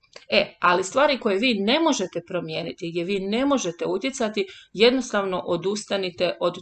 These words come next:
toga i pustite da to rješavaju oni ljudi koji to mogu mijenjati,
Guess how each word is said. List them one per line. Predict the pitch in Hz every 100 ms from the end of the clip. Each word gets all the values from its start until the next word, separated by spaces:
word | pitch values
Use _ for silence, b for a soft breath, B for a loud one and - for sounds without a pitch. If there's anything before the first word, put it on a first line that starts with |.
| -
toga | 233 240 208 - -
i | 175 -
pustite | 233 226 254 - 180
da | 160
to | 202 190
rješavaju | 170 - 165 180 165
oni | - 226 247
ljudi | 233 233 208 -
koji | 185 160
to | 202 180
mogu | 165 160 170 190
mijenjati, | 226 226 196 165 -